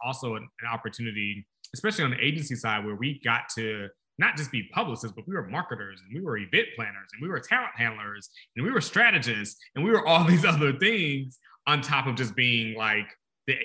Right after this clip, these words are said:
the, just the agency. You know what I mean? Like, there's, I feel like there's a, sometimes there's a connotation about, like, just an agency just does the work, but we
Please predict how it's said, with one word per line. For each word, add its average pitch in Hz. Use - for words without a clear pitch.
the, 143
just 139
the -
agency. 104
You 110
know 143
what 147
I 143
mean? 143
Like, 117
there's, 127
I 127
feel 139
like 120
there's 113
a, 101
sometimes 123
there's 110
a 107
connotation 110
about, 101
like, 98
just 110
an 110
agency 107
just 98
does 104
the 98
work, 107
but 104
we 113